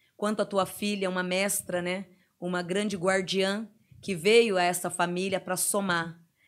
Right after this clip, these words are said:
Carrega o lado da, da espiritualidade sobre uma regência muito forte dos arcanjos. Então, a chegada dela na família só veio pra somar. A saúde, no início, um pouco debilitada,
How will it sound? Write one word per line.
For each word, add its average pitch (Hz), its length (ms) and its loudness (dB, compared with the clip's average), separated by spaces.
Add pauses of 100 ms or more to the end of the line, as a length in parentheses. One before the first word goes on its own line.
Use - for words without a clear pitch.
(120)
Carrega 185 420 2
o 190 40 0
lado 185 600 2 (140)
da, 160 640 -2
da 170 120 -4
espiritualidade 190 1160 0 (240)
sobre 196 300 0
uma 190 120 0
regência 196 720 -2
muito 185 220 -6
forte 196 480 0
dos 180 200 -4
arcanjos. 190 760 -2 (460)
Então, 214 260 -2
a 214 80 0
chegada 208 720 2
dela 190 340 2
na 175 120 -4
família 180 640 -4 (180)
só - 200 -2
veio 196 260 0
pra 190 140 -2
somar. 175 600 -2 (360)
A 170 80 -2
saúde, 202 560 0
no 190 100 -4
início, 190 480 -4
um 180 40 -6
pouco 196 280 -4
debilitada, 185 1040 2